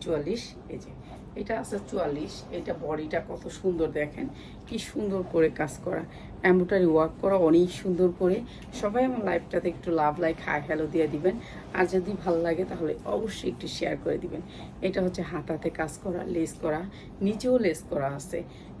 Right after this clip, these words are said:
এমব্রয়ডারি ওয়ার্ক করা বুকের অংশটাতে অনেক সুন্দর করে, নিচেও সুন্দর করে লেস করা আছে। না, লেস করা নেই, হান্ড্রেড পার্সেন্ট কটনের ভিতরে, সফট কটন, আপনি বানানোর কোনো ঝামেলা নেই। আর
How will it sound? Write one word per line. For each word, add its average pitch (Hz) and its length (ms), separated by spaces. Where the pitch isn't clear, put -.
এমব্রয়ডারি 190 360
ওয়ার্ক 170 220
করা 202 220
বুকের 165 300
অংশটাতে 156 460
অনেক 170 180
সুন্দর 175 280
করে, 175 160
নিচেও 196 280
সুন্দর 170 260
করে 156 160
লেস 151 140
করা 160 220
আছে। - 120
না, 170 80
লেস 147 160
করা 156 240
নেই, - 100
হান্ড্রেড 190 300
পার্সেন্ট 202 340
কটনের 180 380
ভিতরে, 220 220
সফট 220 260
কটন, 156 260
আপনি 214 160
বানানোর 262 440
কোনো 220 140
ঝামেলা 156 440
নেই। - 100
আর 170 80